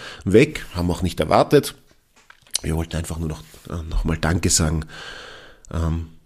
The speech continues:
dann sind wir noch mal Abendessen gegangen und sind dann ein bisschen später am Abend zurück aufs Zimmer gekommen und plötzlich ist vor unserer Zimmertür ein schönes,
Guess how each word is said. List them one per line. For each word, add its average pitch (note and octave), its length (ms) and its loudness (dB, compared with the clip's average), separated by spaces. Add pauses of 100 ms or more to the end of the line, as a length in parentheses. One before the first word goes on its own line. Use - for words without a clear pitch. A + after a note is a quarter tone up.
(100)
dann F2+ 100 -2
sind F2+ 140 0
wir F2 80 4
noch E2+ 160 0
mal E2 240 0 (360)
Abendessen G#2+ 640 6
gegangen F2 460 2
und F2+ 120 0
sind B2 180 0
dann C3+ 160 4
ein B2+ 80 -8 (180)
bisschen B2 180 4
später A2 460 2
am G2+ 140 2
Abend F2 320 0
zurück F#2+ 280 -2
aufs - 200 -4
Zimmer D3+ 260 4
gekommen B2 580 2 (720)
und F#2+ 140 -4
plötzlich F#2+ 400 2
ist A2 160 2
vor - 320 0
unserer D3 320 0
Zimmertür C3+ 640 0 (640)
ein G#2+ 180 -4
schönes, G2 600 0